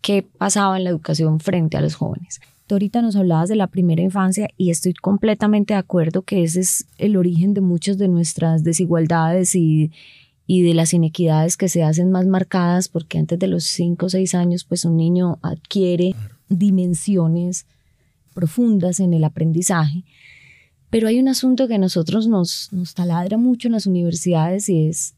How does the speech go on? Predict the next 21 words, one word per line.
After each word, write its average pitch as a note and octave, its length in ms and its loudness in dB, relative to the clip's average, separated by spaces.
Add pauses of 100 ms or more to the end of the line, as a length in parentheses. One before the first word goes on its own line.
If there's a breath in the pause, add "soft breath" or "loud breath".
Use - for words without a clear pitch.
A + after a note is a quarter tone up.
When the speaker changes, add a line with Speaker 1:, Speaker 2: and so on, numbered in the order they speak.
(160)
Speaker 1:
los G3 240 -2
jóvenes. G3+ 600 -4 (640 loud breath)
Y B3 100 0
los A3+ 200 0
jóvenes C4 500 -2
por G3+ 240 -4
varias G3 240 0
razones. G#3 480 -2
Uno, B3+ 480 2
porque F#3 300 -2
sentimos F#3 640 0
que C4 120 -2
seguramente A3 560 -2
por A3+ 180 -4
la F#3+ 80 0
longevidad D#3+ 840 0 (880)
también G3+ 720 -2
sus - 320 -4
niveles F#3 520 -2
de G3 120 0
madurez E3+ 880 0